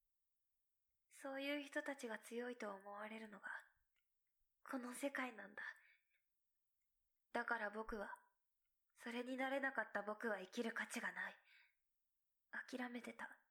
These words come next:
でも僕、どうやら間違ってたみたいだね。太陽はいつもあそこにあって、当然建物があれば日陰ができて、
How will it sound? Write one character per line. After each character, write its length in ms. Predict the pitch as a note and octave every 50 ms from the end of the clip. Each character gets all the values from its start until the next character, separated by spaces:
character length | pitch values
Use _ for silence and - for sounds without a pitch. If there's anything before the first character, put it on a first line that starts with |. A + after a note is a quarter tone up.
| _ _ _ _ _ _ _ _ _ _ _ _ _ _ _ _ _ _ _ _ _ _ _ _ _ _ _ _ _ _
で 100 | - B3
も 160 | B3 B3+ B3 A3
僕、 260 | A#3 A#3+ A#3 - A#3+ A3 - - - - - - - - - _ _ _ _ _ _ _ _ _ _ _ _ _ _ _ _ _
ど 80 | D#4+ E4+
う 60 | F4
や 140 | E4+ D4 A#3+
ら 140 | A3+ A3
間 120 | A3 A3 B3
違 40 | B3+
っ 320 | - E4+ E4 F#4 G4 F#4+
て 100 | F#4 E4+
た 140 | - A#3 G#3+
み 140 | G#3 A3 A#3
た 120 | C#4 B3
い 60 | A#3
だ 120 | A3 G#3 G#3
ね。 220 | G#3+ B3 B3+ - - - - - _ _ _ _ _ _ _ _ _ _ _ _ _ _ _ _ _ _ _ _ _ _ _ _ _ _ _ _ -
太 140 | C4+ C4+ C#4+
陽 180 | C4+ C4+ A#3+
は 200 | A3 G#3+ G#3+ G#3+
い 100 | A#3+ B3+
つ 140 | - - B3+
も 100 | A3 G#3
あ 40 | - - - -
そ 100 | - A3+
こ 120 | A3 A3 A3+
に 140 | A3+ A3+ A3+
あ 60 | A#3+
っ 0 | - - -
て、 80 | G3+ F#3 - - - - - - _ _ _ _ _ _ _ _
当 160 | - B3+ B3+ B3+
然 180 | C4 B3+ B3 B3 B3 - -
建 260 | - C4 C4 D4+ C#4
物 220 | C#4+ D4 C#4 C#4
が 120 | A3+ A3 G#3+
あ 60 | A3
れ 100 | A3 A3
ば 100 | G#3+ G#3
日 100 | G3+ -
陰 220 | - - G#3+ G#3+ A3
が 120 | G#3+ G#3+
で 100 | - A#3
き 100 | - -
て、 100 | - F#3+